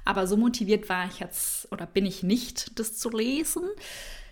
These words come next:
Dennoch freue ich mich natürlich, meine Sammlung da, da weiter fortzuführen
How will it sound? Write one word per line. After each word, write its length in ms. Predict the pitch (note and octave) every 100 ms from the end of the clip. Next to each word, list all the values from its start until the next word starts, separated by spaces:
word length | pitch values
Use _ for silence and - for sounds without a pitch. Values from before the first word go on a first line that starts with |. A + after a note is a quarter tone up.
| - - -
Dennoch 560 | F3+ G3+ G3+ B3 C#4+
freue 280 | - G#3 G#3+
ich 80 | A#3+
mich 140 | B3 B3
natürlich, 680 | G#3+ - A3+ A#3 B3 - G#3
meine 280 | G3+ G#3
Sammlung 480 | G#3 E3 G3 A#3+ A#3
da, 140 | G3+ G3+
da 160 | G3
weiter 280 | F#3+ F#3+ F#3+
fortzuführen 960 | - A#3+ - - - D4+ D4 D4 D#4